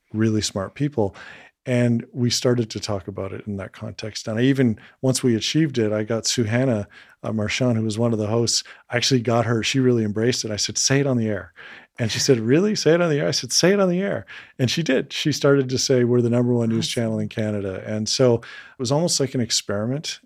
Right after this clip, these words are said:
Speaker 1: in a way,
Speaker 2: Mm.
Speaker 1: Natalie, because I wanted to see how it worked. And I don't know that it actually worked for my career. And I didn't care anymore. It made me feel good. And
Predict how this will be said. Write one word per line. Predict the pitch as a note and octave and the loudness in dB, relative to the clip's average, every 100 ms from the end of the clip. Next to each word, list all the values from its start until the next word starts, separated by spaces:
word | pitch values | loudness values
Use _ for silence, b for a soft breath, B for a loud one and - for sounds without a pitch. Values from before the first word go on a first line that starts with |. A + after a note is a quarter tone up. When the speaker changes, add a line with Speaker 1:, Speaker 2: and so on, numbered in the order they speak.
| - | -4
Speaker 1:
in | B2 | 0
a | |
way, | B2 C3+ | 2 2
Speaker 2:
Mm. | |
Speaker 1:
Natalie, | C3+ C#3 D3 D#3 | 0 -2 -4 -6
because | B2+ - A#2+ A2+ - B B B | -6 0 0 2 -2 B B B
I | B | B
wanted | B2+ C#3 | 4 4
to | C3+ | 4
see | C#3 | 2
how | A#2 A#2 | 0 0
it | G#2 | -2
worked. | G#2 G#2+ - - B B B - | -2 -4 -8 -16 B B B -6
And | C#3 C3+ - _ _ | 0 0 -2 _ _
I | D#3 | 0
don't | F3+ G3 C3 | 2 2 2
know | B2+ C3 | 4 4
that | B2 A2+ | 4 2
it | G#2+ | 0
actually | G#2+ - A#2+ | -2 -2 -4
worked | G#2 G2+ - | -2 -4 -6
for | - | -8
my | G#2 G2 | -6 -6
career. | - G#2+ F#2+ B2 D#3 _ _ | -6 -6 -4 -6 -8 _ _
And | - B2 | -4 0
I | A#2+ | 2
didn't | B2+ B2 | 0 0
care | D3 A#2+ - - | -4 -6 -8 -10
anymore. | A#2+ G#2 G2+ F#2+ G2 - | -6 -4 -6 -8 -14 -12
It | - A2+ A#2 | -6 -6 -2
made | A#2 G#2+ | -2 0
me | A#2+ | 0
feel | B2+ C#3 B2+ | 0 0 2
good. | B2 B2+ B2+ B B B B _ | 2 2 2 B B B B _
And | C#3 B2+ B2+ | 0 2 2